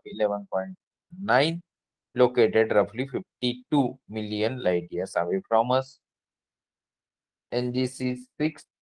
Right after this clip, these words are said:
फ़ाइव ज़ीरो थ्री is a dwarf spiral galaxy, has apparent magnitude of ten point two। It was discovered by the German astronomer Arthur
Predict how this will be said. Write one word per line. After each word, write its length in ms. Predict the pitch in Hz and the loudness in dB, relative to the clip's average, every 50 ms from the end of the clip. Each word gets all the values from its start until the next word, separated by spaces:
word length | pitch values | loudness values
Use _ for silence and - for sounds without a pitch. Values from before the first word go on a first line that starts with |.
| _ _ _ - | _ _ _ 10
फ़ाइव 340 | 139 127 127 131 135 135 123 | 10 10 10 10 6 2 0
ज़ीरो 420 | 120 - 117 117 117 120 123 120 120 - _ - | -4 -2 0 2 4 4 4 4 2 -2 _ -4
थ्री 320 | - 127 123 117 104 104 - _ _ _ _ _ _ _ _ _ - | 0 0 0 0 0 -6 -12 _ _ _ _ _ _ _ _ _ -4
is 100 | 110 120 | 0 2
a 60 | 127 113 | 2 4
dwarf 340 | 117 117 120 135 143 143 - - | 8 12 12 12 12 10 6 -2
spiral 440 | - - - 135 135 135 139 139 143 | -6 6 10 10 10 10 8 4 6
galaxy, 560 | 139 135 135 139 139 - - - 165 170 196 196 - _ _ _ _ _ _ _ _ _ _ _ _ _ _ _ _ _ _ _ _ _ _ - | 6 6 6 4 0 -2 -8 -6 -6 -6 -6 -6 -12 _ _ _ _ _ _ _ _ _ _ _ _ _ _ _ _ _ _ _ _ _ _ 4
has 160 | 123 120 117 | 4 6 8
apparent 380 | 120 104 98 120 127 135 135 | 6 6 6 4 2 2 4
magnitude 400 | 131 131 127 127 131 135 127 123 | 4 4 4 4 2 -2 4 6
of 140 | 135 127 - - - | 6 6 6 6 0
ten 160 | 123 123 117 107 | -2 -2 0 0
point 200 | 127 127 123 123 - | 0 0 0 -2 0
two। 160 | - 165 170 190 - - _ _ _ _ _ _ | 0 0 0 0 -4 -12 _ _ _ _ _ _
It 140 | - 110 110 123 | -12 -8 2 6
was 160 | 127 127 120 113 | 6 6 6 4
discovered 560 | 120 131 127 - - - 143 143 143 139 131 | 0 -2 -2 -2 4 6 8 10 10 10 10
by 80 | 135 | 8
the 100 | 131 131 123 | 6 6 6
German 360 | 123 131 131 135 139 139 135 | 8 8 8 8 6 4 4
astronomer 640 | 131 131 - - 131 127 127 123 123 127 127 - - - | 2 2 0 -4 -2 2 2 2 4 6 4 4 6 8
Arthur 500 | 123 123 123 - - - 135 135 131 | 6 6 6 4 4 6 6 6 6